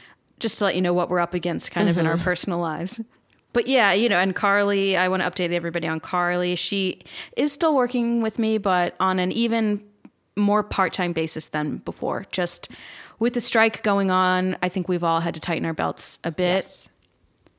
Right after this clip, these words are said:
Speaker 1: We just wanna shout out the Writers Guild
Speaker 2: Mm-hmm.
Speaker 1: for the contract they achieved through their
Speaker 2: Yes.
Speaker 1: striking. And at this moment, sag, we're still going at it and hopeful
Speaker 2: Mm-hmm.
Speaker 1: for a resolution with the A M P T P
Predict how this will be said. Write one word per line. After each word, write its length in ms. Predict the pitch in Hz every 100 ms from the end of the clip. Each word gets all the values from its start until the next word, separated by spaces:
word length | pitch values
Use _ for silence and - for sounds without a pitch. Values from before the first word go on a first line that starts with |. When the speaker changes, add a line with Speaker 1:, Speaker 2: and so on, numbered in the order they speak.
| _
Speaker 1:
We 60 | -
just 180 | 277 247
wanna 120 | 202
shout 280 | - 196 196
out 400 | 185 185 - -
the 100 | 175
Writers 380 | 190 202 208
Guild 360 | 202 175 160 165
Speaker 2:
Mm-hmm. 380 | 185 165 170 170 180 _
Speaker 1:
for 600 | - - 180 170 165 160 160
the 80 |
contract 480 | 170 180 175 175 -
they 240 | 196 214 277
achieved 520 | 202 - 165 170 -
through 160 | - 175
their 140 | 185
Speaker 2:
Yes. 80 | 196
Speaker 1:
striking. 520 | 147 165 - 170 175
And 160 | 156 156
at 140 | 165
this 200 | 202 196
moment, 380 | 196 180 180 190 - _ -
sag, 480 | - 180 170 175 - - - -
we're 120 | - 247
still 160 | 277
going 280 | 247 240 247
at 180 | 240 233
it 240 | 208 226
and 160 | 208 196
hopeful 380 | 190 190 185 180
Speaker 2:
Mm-hmm. 140 | 175
Speaker 1:
for 480 | 185 180 170 170 170
a 340 | - 175 170 170
resolution 720 | 175 175 175 175 - 165 165
with 120 | 175
the 60 | -
A 120 | 170
M 100 | 170
P 140 | 180
T 160 | 170 175
P 380 | - 170 165